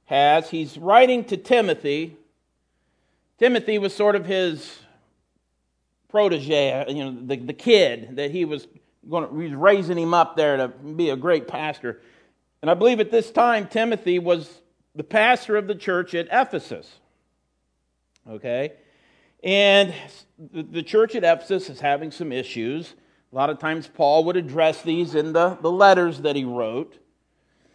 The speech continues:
And in this particular verse, or this part of the letter, he says, "But if anyone does not provide for his relatives," and especially for members of his household, he has denied the faith,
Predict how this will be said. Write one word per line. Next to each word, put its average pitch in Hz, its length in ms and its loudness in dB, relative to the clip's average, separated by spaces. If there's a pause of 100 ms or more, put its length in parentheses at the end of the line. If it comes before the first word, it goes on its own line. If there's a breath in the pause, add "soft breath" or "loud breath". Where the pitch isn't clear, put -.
(400)
And 208 140 -2
in 233 100 0
this 277 220 -4
particular 185 760 0 (200 loud breath)
verse, 240 560 0
or 170 200 -8
this 226 140 -8
part 202 240 4
of 156 140 0
the 165 60 -2
letter, 202 500 2
he 180 100 0
says, 175 240 -4
"But 208 140 6
if 202 120 -2
anyone 277 460 0
does 214 180 0
not 277 280 2
provide 233 500 4
for 202 140 0
his 160 180 -2
relatives," 180 1120 2 (520)
and 214 140 -2
especially 220 920 2
for 196 220 -2
members 240 600 4
of 180 120 0
his 170 160 -4
household, 214 920 0
he 226 100 -8
has 240 180 -6
denied 208 560 0
the 214 120 -2
faith, 277 540 2